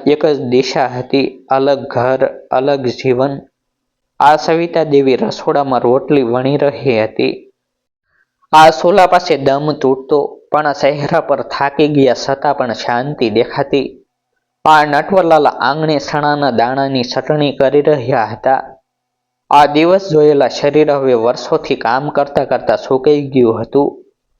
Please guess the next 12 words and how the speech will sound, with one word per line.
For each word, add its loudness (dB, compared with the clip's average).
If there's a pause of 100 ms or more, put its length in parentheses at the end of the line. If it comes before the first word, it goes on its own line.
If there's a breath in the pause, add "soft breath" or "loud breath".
(640)
આ 8
પરંતુ 0
મન 0
હજી 2
દીકરાની 0
મમતા 0
સાથે -4
સીધું 0
હતું. -2 (500)
હિતેશ 0
ઘરે 0
આવ્યો 0